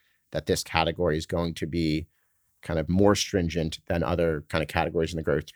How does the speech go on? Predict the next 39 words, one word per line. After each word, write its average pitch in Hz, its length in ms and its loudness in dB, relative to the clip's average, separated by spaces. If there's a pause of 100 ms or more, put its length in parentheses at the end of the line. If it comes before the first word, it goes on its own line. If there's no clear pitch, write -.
(120)
grocery 87 300 -2
stores. 92 360 0
But 90 280 0 (500)
I 101 100 6
would 120 120 8
argue 92 360 2
caffeine 101 480 0
is, 87 80 -2 (360)
you 90 80 -6
know, 82 80 -4
much 92 340 2
more 98 120 2
of 82 60 -2
an 87 80 -2
impactful 87 600 -4
drug 85 360 -2
than 85 220 -2
C 90 160 -6
B 85 80 -2
D 101 140 4
is. 92 200 2
I 87 80 2
would, 90 220 0 (500)
I'd - 100 4
be 101 100 2
more 110 280 6
worried 101 260 4
about, 87 460 0
you 95 80 -8
know, 87 140 -6
a - 80 -6
twelve-year-old 87 840 0 (380)
drinking 92 360 0
a 82 60 -4
cold 107 400 2
brew 87 380 0 (320)
than 101 160 2
a 80 80 -2
recess. 87 640 0